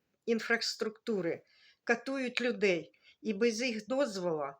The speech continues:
і без дозволу людей, е, вивозять їх у Росію. Я хочу привітати всіх з Днем Незалежності. Це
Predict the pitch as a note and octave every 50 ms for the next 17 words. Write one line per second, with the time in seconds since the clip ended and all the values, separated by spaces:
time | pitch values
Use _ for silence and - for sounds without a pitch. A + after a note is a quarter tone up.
0 | _ _ _ _ _ _ _ _ _ _ _ - - - A3+ F#3+ A#3 A#3+ A#3 -
1 | - - - G#3+ F#3+ G3 B3+ A3+ G#3 G#3+ A#3 A3+ G#3+ G#3+ G#3 G#3 - - - A3
2 | A3+ G#3+ F#3+ F#3 A#3 B3 C4 B3+ B3 - - _ _ _ _ _ _ - - -
3 | - F#3+ G#3 A#3 G#3 G#3+ A#3 A#3+ A3 G3+ A3+ A3 A3 - - - A3 A3 G#3+ -
4 | - - - - - _ _ _ _ _ _ _ _ _ _ _ _ G#3+ G#3+ A3
5 | G#3 G#3 G#3 - - - F#3 E3 D3 C3+ B2 - - - _ _ _ _ _ _
6 | _ _ _ _ _ _ _ _ _ _ _ _ _ _ _ _ _ _ - -
7 | - _ _ _ _ _ _ _ _ _ _ _ _ _ _ _ _ _ _ _
8 | _ _ _ _ _ _ A3 A#3 D#4+ F4 E4 - D4 D4 D4 - C4+ - - B3
9 | A#3+ A#3+ A#3+ B3 C4 B3 A#3+ A#3+ - - G#3+ G#3 - - - - - G#3+ A3 G#3
10 | - - - F#3 - A3 F3+ F3+ F3+ G3+ A3 A3 A3 G#3+ G3 - - - F#3+ -
11 | - G3+ G3+ F#3+ F3 G#3 G3 F#3 F#3 F#3 F3 D#3+ D#3 E3+ E3 D3+ D#3+ - - -
12 | E3+ F#3+ - - - C4 C#4 C#4 C#4 C4+ C4+ B3+